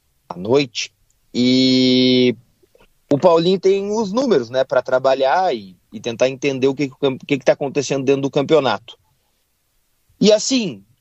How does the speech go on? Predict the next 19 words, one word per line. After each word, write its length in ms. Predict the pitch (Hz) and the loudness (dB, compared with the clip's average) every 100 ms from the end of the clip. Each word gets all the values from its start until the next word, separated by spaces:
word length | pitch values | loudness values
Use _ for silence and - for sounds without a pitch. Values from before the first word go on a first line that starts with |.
| - | -4
é, 1400 | 180 185 180 175 175 170 165 160 156 151 143 139 139 131 _ | 2 4 4 4 2 0 -2 -2 -2 -2 0 -2 -2 -6 _
é 160 | 160 165 | 0 0
louco 460 | 165 233 - 165 | 2 2 0 -6
isso, 280 | 160 180 - | -8 -8 -8
né? 280 | 117 127 131 | -4 -2 0
Eu 380 | 117 104 120 131 | -2 0 0 0
penso 520 | 151 175 185 170 156 | 2 0 2 2 2
dessa 260 | 147 175 180 | 2 2 2
forma. 380 | 175 170 123 - | 4 2 0 -2
É 140 | 135 | 0
louco 260 | 165 220 - | 2 0 -2
porque 840 | 170 156 156 165 165 160 156 147 - _ _ _ | -4 -2 0 0 2 2 2 0 -2 _ _ _
o 100 | 160 | -2
Grêmio 240 | 147 190 208 | 2 2 2
tem 140 | 208 | 0
vinte 220 | 202 262 | 0 -2
e 40 | - | -2
três 240 | 202 202 | 0 0
pontos. 600 | - 123 101 - - | -2 -4 -4 -14 -18